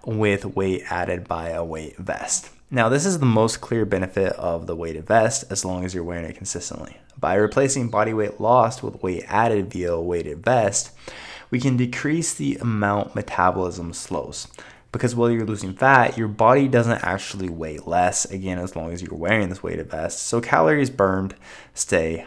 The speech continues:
high. So for example, when I first started wearing this weighted vest, um, I had dropped from two thirty-two to two fifteen, I believe. Um, the weighted vest was fifteen pounds. So basically when I put that on, my body weight was right back to where it was before.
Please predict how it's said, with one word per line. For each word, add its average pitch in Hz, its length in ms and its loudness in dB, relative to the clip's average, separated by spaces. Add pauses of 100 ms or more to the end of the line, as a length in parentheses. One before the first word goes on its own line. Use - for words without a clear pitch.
high. - 360 0
So 90 200 -2
for 95 120 2
example, 101 320 0
when 98 100 0
I 95 80 2
first 95 240 -2
started 90 240 -2
wearing 87 260 -6
this 87 160 -8
weighted 85 240 -6
vest, 117 380 4 (420)
um, 98 120 -2
I 98 60 4
had 92 160 0
dropped 87 300 0
from 87 280 -6
two - 240 -8
thirty-two 92 640 -4
to 92 420 -8 (140)
two - 320 -4
fifteen, 143 500 -2
I 139 100 4
believe. 123 500 2 (460)
Um, 98 400 6
the 90 120 0
weighted 92 340 0
vest 90 260 0
was 95 100 -6
fifteen 87 360 -8
pounds. 98 380 -2
So 95 80 -4
basically 117 480 2
when 98 160 -2
I 90 40 -2
put 98 200 -6
that 95 140 -2
on, 98 220 4
my 87 120 -4
body 101 320 2
weight 90 160 0
was 87 140 -6
right 87 160 -2
back 82 240 -6
to - 80 -10
where 87 120 -4
it 87 100 -6
was 82 140 -4
before. - 420 -12